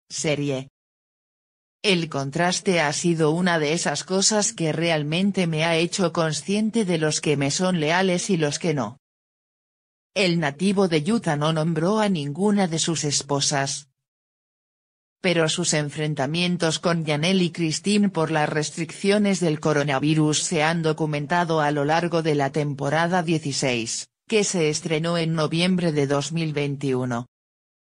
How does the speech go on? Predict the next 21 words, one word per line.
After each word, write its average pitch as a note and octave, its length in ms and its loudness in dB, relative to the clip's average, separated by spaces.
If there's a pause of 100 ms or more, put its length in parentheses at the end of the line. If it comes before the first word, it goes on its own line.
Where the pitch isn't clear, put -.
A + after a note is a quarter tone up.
(480)
"Supongo A#3 640 2
que F3+ 300 2
es E3 100 -4
respeto F#3 600 -2
y D#3 100 0
lealtad", C#3+ 600 0 (200)
continuó D#3+ 760 0
Cody F#3 320 0
durante E3+ 560 2
el D3+ 80 2
episodio G3+ 680 0
del E3 180 2
domingo. C3 600 -2 (360)
"Como E3 380 2
se D#3+ 220 2
ama F3+ 320 2
a D3 80 4
un F3 180 2
hombre G#3 400 2
es G3 220 0
respetarlo. C3+ 800 -2